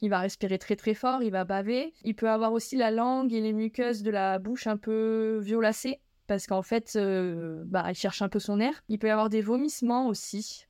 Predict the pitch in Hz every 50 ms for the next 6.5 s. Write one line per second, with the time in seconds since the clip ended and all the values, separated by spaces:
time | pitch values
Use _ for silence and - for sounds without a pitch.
0 | - - 190 190 185 180 180 180 180 180 175 175 175 185 - - - 196 185 196
1 | 190 - 208 202 208 - - - 196 185 170 170 - - - - 185 180 185 196
2 | 233 285 311 - - - 208 202 190 170 165 - - 226 240 254 202 190 180 175
3 | 175 180 185 185 - 226 208 - - 190 180 185 - - 185 175 185 180 - -
4 | 220 208 202 208 208 208 - 214 - - 233 226 220 - 185 185 - - 185 180
5 | 175 170 165 160 160 165 165 165 160 165 - - - 180 165 185 202 214 220 208
6 | - 214 190 180 180 175 175 170 170 175